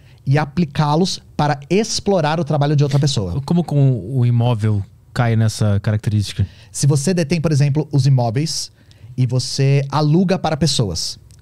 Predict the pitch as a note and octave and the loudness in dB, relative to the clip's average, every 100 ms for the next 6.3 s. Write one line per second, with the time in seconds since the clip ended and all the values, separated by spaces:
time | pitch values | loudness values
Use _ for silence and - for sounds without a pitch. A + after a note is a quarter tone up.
0 | - - - - - A2 B2+ - D3+ - | -20 -20 -20 -20 -16 -4 -2 0 -2 -2
1 | - B2+ B2+ D3+ D3 - C3+ C3 C3+ D3+ | -2 -4 -2 -2 -2 0 0 2 2 0
2 | E3 - A#2 C3 G3+ - - - - F#2+ | -2 -2 -4 -4 -6 -10 -20 -16 -8 -2
3 | B2 C#3 C3+ D3+ D#3+ - - D#3+ - E3 | 0 2 2 2 0 -2 -4 -4 -2 -2
4 | C3+ G#2 - - - C3 C#3 C3+ D3+ D#3 | 0 -2 -8 -16 -8 0 2 2 0 0
5 | E3+ G#3 F3+ E3 F3+ D3 D3 C#3+ C3+ C#3+ | 0 2 2 2 2 0 0 2 0 -2
6 | D3+ - | -2 -2